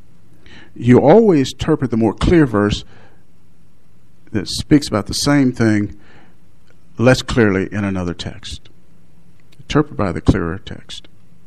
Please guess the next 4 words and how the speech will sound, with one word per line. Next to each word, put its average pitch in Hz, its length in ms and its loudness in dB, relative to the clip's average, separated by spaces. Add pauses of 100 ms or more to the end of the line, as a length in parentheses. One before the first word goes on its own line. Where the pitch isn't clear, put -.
(3500)
Now, - 260 -10 (1600)
that's - 240 -4
the - 120 -8
reality 85 540 -4